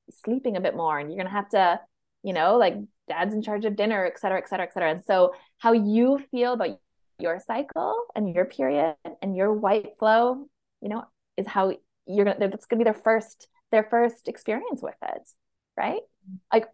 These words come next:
my clients now, when they take their temperature, like, if they have little kids, I always say, "Buy them a thermometer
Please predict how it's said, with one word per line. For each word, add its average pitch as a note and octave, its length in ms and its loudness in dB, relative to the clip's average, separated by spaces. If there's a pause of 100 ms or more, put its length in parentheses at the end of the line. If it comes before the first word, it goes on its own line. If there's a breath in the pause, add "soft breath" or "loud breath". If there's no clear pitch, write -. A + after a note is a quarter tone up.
my B3 180 2
clients D4 380 -4
now, D#4+ 220 0
when F#3 100 2
they G3 100 0
take A#3+ 180 -6
their B3 100 2
temperature, A#3 880 0
like, G#3+ 80 -4
if G#3+ 80 0
they A3+ 100 0
have A3 140 0
little G#3 160 2
kids, A#3 380 0
I B3+ 80 4
always D4 180 2
say, F4 100 0
"Buy E4 220 6
them G4 60 6
a A#4+ 280 4
thermometer F#3 600 2